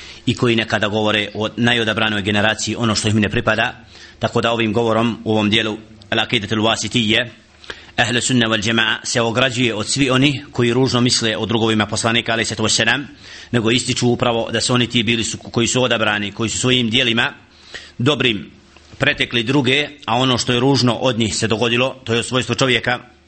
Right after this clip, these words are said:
i dokaz da ashabi, drugovi poslanika, alejhi salatu vesselam, po određenim pitanjima su činili ičtihad, bili ti koji, znači, su nekad pogriješili, ali da upravo nisu bili ti koji su svjesno htjeli da prkose istini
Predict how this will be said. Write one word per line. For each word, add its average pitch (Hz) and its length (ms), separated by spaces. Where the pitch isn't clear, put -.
i 104 60
dokaz 123 400
da 117 140
ashabi, 117 480
drugovi 113 340
poslanika, 113 440
alejhi 113 180
salatu 110 100
vesselam, 120 440
po 110 80
određenim 113 440
pitanjima 113 360
su 110 120
činili 117 300
ičtihad, 117 460
bili 117 260
ti 120 160
koji, 113 220
znači, 110 440
su - 160
nekad 113 340
pogriješili, 120 800
ali 117 180
da 110 100
upravo 110 360
nisu 117 300
bili 110 220
ti 110 340
koji 110 160
su 107 120
svjesno 107 540
htjeli 107 260
da - 100
prkose 104 380
istini 113 580